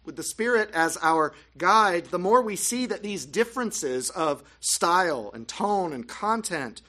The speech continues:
the author's different ways, don't obscure the truth. They make it all the more clear.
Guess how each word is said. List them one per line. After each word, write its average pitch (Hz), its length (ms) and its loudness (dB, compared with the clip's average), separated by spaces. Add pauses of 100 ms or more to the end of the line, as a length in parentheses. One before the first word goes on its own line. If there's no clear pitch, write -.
(160)
the 190 120 0
author's 247 400 2
different 208 420 -2
ways, 143 680 0 (540)
don't 214 200 2
obscure 208 500 -2
the 233 120 -4
truth. 131 520 -10 (760)
They 160 60 -10
make 233 220 -2
it - 80 -6
all 208 360 0
the 190 100 -12
more 156 400 -8 (120)
clear. 110 360 -16